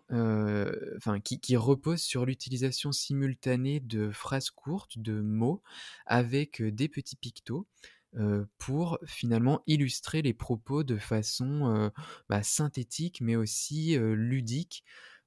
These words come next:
euh, et sympa. Et donc, euh, quand on m'a parlé de la pensée visuelle, on m'a proposé un livre que j'ai dévoré. Et, euh, bah, ensuite, je me suis dit, « C'est génial, il faut que j'utilise ça, euh, dans mon quotidien professionnel. »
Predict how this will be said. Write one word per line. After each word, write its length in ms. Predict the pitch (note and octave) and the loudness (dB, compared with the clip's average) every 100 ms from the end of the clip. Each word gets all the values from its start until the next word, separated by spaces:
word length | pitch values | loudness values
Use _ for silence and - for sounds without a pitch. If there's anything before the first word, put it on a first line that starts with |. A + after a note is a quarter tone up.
| - | -2
euh, 300 | A2 G#2+ G#2 - | 2 4 2 4
et 100 | B2+ | 2
sympa. 420 | - C3 - G#2 - _ _ _ _ _ _ - - | 4 2 2 -6 -8 _ _ _ _ _ _ -20 -2
Et 100 | A#2+ | 4
donc, 420 | A#2 C#3 E3+ - - - | 4 4 2 -2 -8 0
euh, 160 | A2 | 2
quand 240 | G#2+ A#2+ B2+ | 2 0 4
on 20 | |
m'a 100 | B2 | 4
parlé 280 | A#2 D3+ D#3 | 6 4 4
de 40 | |
la 60 | B2 | 0
pensée 320 | - A#2 - | 0 -4 -4
visuelle, 360 | A2 G#2+ C3 D3 | -4 -2 0 0
on 80 | |
m'a 160 | G#2+ G2+ | -2 -4
proposé 500 | - - B2+ C3 A#2 | -6 -6 -2 0 2
un 120 | G#2+ | 2
livre 380 | G#2 C#3 C#3+ A2 | 2 0 -2 -4
que 100 | G#2+ | -4
j'ai 120 | G#2 G#2 | -6 -4
dévoré. 680 | G#2+ B2+ C3+ A#2 G#2+ A2 E3+ - - - - - - | 0 2 2 0 -2 -4 -6 -12 -18 -16 -18 -20 2
Et, 300 | A#2+ C#3 D#3 - | 6 8 6 4
euh, 160 | A2+ | 4
bah, 140 | G#2+ G#2 | 4 2
ensuite, 580 | G#2 - - D3+ - A2 | 0 -2 -2 -4 -4 -6
je 100 | G#2+ | -4
me 120 | G#2 | -4
suis 220 | G#2 - | -4 -6
dit, « 120 | A#2 B2+ | -6 -6
C'est 160 | - | -4
génial, 400 | G#2 G#2+ A2 C#3+ | -2 0 2 2
il 60 | A2+ | 2
faut 260 | - D3 | -2 -4
que 140 | D3 A#2 | -2 -2
j'utilise 500 | G#2+ A2+ - A2 - | -2 -4 -4 -4 -4
ça, 360 | - B2+ C3 | -2 -2 0
euh, 120 | A2+ G#2 | 0 2
dans 200 | A2 C3+ | 4 4
mon 120 | B2 | 2
quotidien 380 | - - A2 A2 | -2 -4 -2 -2
professionnel. » 760 | - G#2 - - G#2+ C3+ D#3 | -2 -8 -8 -4 -2 0 -2